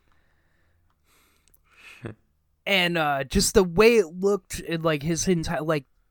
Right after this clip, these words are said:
Speaker 2: it was like, uh, you know, like, five o'clock shadow, you know, like, the biker jacket, some ripped jeans. I'm like, "You know what? Honestly, he pulls that look off really well." And, and just, and it look, he's be like an older Johnny Blaze, which is what I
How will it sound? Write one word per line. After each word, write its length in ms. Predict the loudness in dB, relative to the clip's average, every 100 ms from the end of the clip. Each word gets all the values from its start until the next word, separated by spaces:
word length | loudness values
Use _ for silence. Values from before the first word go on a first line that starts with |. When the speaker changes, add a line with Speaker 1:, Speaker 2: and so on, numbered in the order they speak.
| _ _ _
Speaker 2:
it 40 | -8
was 140 | -4
like, 280 | -4 -6 -8
uh, 240 | -8 -6 -6
you 80 |
know, 100 | -4
like, 200 | -4 -6 0
five 220 | 0 0
o'clock 300 | 0 -2 -2
shadow, 600 | -4 0 0 0 -2 -2
you 40 | -4
know, 100 | -6
like, 160 | -8
the 60 | -10
biker 320 | -6 -4 -4
jacket, 300 | -4 -4 -6
some 240 | -8 -8 -6
ripped 160 | -6 -6
jeans. 340 | -6 -6 -8
I'm 80 | -8
like, 220 | -8 -8
"You 60 | -6
know 100 | -2
what? 200 | -2 -4 _ _ _ _ _ _ _ _
Honestly, 420 | 6 6 6 2
he 140 | 0 0
pulls 280 | 2 2 2
that 120 | 0
look 180 | 0 2
off 160 | 2 2
really 220 | 0 -2
well." 500 | 0 0 0 -4 -10 _ _ -10
And, 140 | -6 -2
and 180 | -2 -4
just, 200 | -6 -8 -12 -8
and 160 | -6 -6
it 120 | -8
look, 240 | 0 0
he's 300 | 0 -6 -6
be 300 | -10 -4 -2
like 180 | 0 -2
an 80 | -2
older 380 | -2 -2 2 0
Johnny 320 | 2 0 0
Blaze, 460 | -2 -2 2 0 0
which 160 | -2
is 100 | -2
what 320 | -4 -2 2 4
I 200 | 2